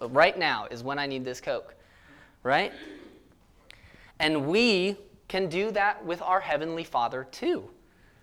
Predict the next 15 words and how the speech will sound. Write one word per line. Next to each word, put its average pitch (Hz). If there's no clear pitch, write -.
We 170
don't 262
have 247
to 240
be 233
afraid. 226
The 175
Lord 208
cares 196
about 117
us. -
Amen? 208
All 104
right. 120
So, 214